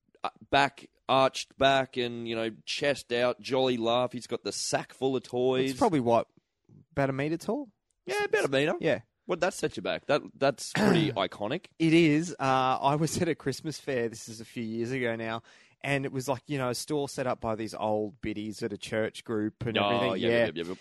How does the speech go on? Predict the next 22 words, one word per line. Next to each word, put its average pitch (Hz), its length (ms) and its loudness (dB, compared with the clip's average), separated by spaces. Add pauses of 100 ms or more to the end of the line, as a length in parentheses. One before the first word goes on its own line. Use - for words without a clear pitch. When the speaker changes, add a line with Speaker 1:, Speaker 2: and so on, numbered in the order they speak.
(220)
Speaker 2:
And, 156 340 0
uh, 147 220 2
ten 185 220 -8
cents. 139 340 -10 (320)
Speaker 1:
What? - 220 6 (200)
Speaker 2:
Ten 135 280 -4
cents, 131 360 -4
and 139 140 -2
they 135 60 2
had, 139 220 -2
like, 135 180 2
three 143 200 0
or 123 60 2
four 117 280 0
of 113 100 -2
them, 95 180 -10
so 123 160 0
I 117 40 2
bought 117 200 -2
the 113 80 -8
lot. - 500 -8
<laughs> 523 40 8